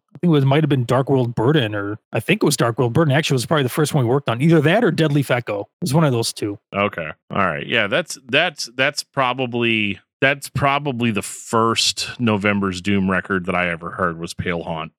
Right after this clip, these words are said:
Speaker 2: Um, and I remember listening to it and, like, the Scarecrow, I think we talked about it, this a lot on the discography discussion, was, like, the, the, the Scarecrow theme, the Autumn theme, <laughs> you know,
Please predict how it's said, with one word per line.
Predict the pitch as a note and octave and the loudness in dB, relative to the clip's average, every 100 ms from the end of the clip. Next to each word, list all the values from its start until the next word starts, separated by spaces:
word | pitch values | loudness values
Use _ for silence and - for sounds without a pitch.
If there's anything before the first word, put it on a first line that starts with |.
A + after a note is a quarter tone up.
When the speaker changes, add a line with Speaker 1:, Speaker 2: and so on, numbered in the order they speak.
| - | -2
Speaker 2:
Um, | F#2+ F2+ E2+ E2 - _ _ _ _ _ - | 0 0 -2 -8 -12 _ _ _ _ _ 0
and | B2 A#2 G#2+ G#2+ | 0 2 0 -2
I | A2 | 0
remember | A#2+ A#2+ C#3+ C3 B2 A2+ G#2 - | 0 0 0 0 2 2 0 -6
listening | E3 B2+ A2+ A2+ G#2+ | 0 0 0 -2 0
to | A#2+ A2 | 2 2
it | G#2+ | 2
and, | A2 G2+ G2+ | -2 -4 0
like, | G2 F2 | -2 -2
the | G2 | -6
Scarecrow, | - A#2 A2 - A#2 | -2 0 0 0 0
I | A2 | 0
think | A2 G#2 | -2 -2
we | G2+ | -2
talked | G2 F2 | -2 -4
about | F#2 F2+ | -2 -4
it, | F2 | -4
this | F2+ G2 | -8 -4
a | |
lot | F2+ | -2
on | F2 F2 | -2 -4
the | |
discography | E2+ F2+ F2+ F2+ F#2 F2+ | -4 -6 -4 -6 -4 -6
discussion, | - F#2+ F2 F#2+ | -6 -6 -4 -4
was, | F2 | -2
like, | G2 F2+ - _ _ _ _ | 0 -2 -4 _ _ _ _
the, | B2 | 2
the, | B2+ A#2+ | 4 0
the | A2 G#2+ | 0 -2
Scarecrow | - B2+ B2+ - B2 A2 | 2 2 2 0 0 2
theme, | B2 A2 G#2+ G#2+ | 0 2 2 0
the | G2+ | -2
Autumn | G2+ G2+ G#2 G#2+ | -2 0 2 0
theme, | G2+ A2+ G#2 G#2 G2+ A2 - | 0 0 0 2 2 0 -2
<laughs> | - | -2
you | F#3+ D3 | 0 2
know, | A2+ G#2 | 2 0